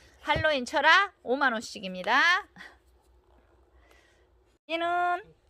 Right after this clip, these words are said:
벤바디스, 제가 십 년 가까이 키운, 어, 뿌리 하나에, 네, 키운 겁니다. 얘는 센티미터가, 어, 이십일 센치 가량 됩니다. 네, 벤바디스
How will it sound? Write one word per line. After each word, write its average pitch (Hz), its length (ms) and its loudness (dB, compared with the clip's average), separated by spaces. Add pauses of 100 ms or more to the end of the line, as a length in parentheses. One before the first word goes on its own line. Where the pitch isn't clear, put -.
(680)
벤바디스, 311 800 -2
제가 320 420 0
십 403 220 -10
년 453 120 -8
가까이 311 360 -2
키운, 349 480 -2 (880)
어, 254 480 -2 (100)
뿌리 403 160 4
하나에, 359 680 -2 (400)
네, 233 240 -4
키운 453 260 -4
겁니다. 233 480 -6 (540)
얘는 311 240 -4
센티미터가, 349 840 -2 (440)
어, 220 500 -4
이십일 311 680 0
센치 415 500 0
가량 311 320 0
됩니다. 233 500 2 (340)
네, 202 200 -6
벤바디스 254 680 -2